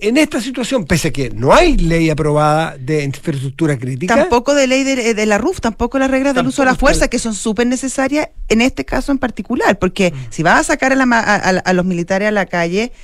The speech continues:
Speaker 2: uno, ¿con qué tipo de regla y cómo pueden actuar? ¿Qué les, cómo los habilita la ley para
Speaker 1: Mm.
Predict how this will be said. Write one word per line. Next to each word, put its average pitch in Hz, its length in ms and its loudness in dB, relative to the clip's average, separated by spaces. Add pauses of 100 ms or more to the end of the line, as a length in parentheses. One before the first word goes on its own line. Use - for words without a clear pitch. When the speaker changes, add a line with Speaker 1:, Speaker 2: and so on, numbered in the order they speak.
(360)
Speaker 2:
uno, 208 480 -2 (540)
¿con 185 260 0
qué 262 260 -2
tipo 269 300 -2
de 233 100 2
regla 233 360 2
y 202 100 -2
cómo 262 340 2
pueden 254 260 0
actuar? 294 400 -2
¿Qué 247 140 -2
les, 254 220 -2 (320)
cómo 294 300 4
los 302 160 0
habilita 247 420 0
la 247 140 2
ley 269 300 2
para 302 540 0 (320)
Speaker 1:
Mm. 117 300 -16